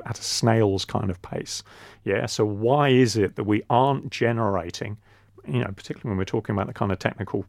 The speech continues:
kind of innovations that's going on in other conversations, why is it that we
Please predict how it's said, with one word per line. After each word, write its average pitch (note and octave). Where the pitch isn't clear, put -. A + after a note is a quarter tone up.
kind G2+
of F#2
innovations G2
that's -
going F#2
on F#2+
in G#2+
other G2+
conversations, G#2+
why B2
is B2
it F2+
that B2
we G#2